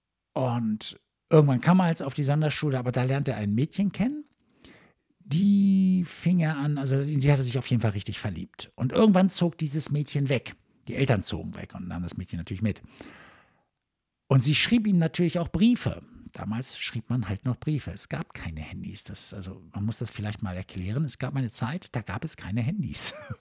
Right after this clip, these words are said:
<laughs> Ja, also die, diese Kommunikationswege waren gar nicht da.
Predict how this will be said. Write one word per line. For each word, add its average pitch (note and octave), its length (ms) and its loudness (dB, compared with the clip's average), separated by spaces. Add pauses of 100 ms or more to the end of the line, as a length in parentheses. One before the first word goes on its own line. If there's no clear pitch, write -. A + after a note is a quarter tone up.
(120)
<laughs> - 320 -18
Ja, - 120 -6
also A#2 420 -2 (140)
die, A2 420 -6 (140)
diese G#2+ 300 -4
Kommunikationswege A2+ 1080 -2
waren F2+ 220 -4
gar F2+ 200 -6
nicht F#2 240 -8
da. F3+ 320 -8